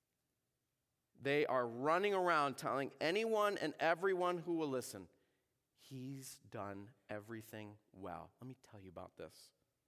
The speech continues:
And that's Jesus. He does everything well.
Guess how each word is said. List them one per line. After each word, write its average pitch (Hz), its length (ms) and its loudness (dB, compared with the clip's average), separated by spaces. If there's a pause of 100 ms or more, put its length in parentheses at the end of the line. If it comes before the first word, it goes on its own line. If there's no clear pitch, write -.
(2500)
And 120 80 -14
that's 135 200 -14
Jesus. 98 680 -14 (2000)
He 151 160 -10
does 120 340 -6 (120)
everything 139 800 -6 (220)
well. 87 480 -6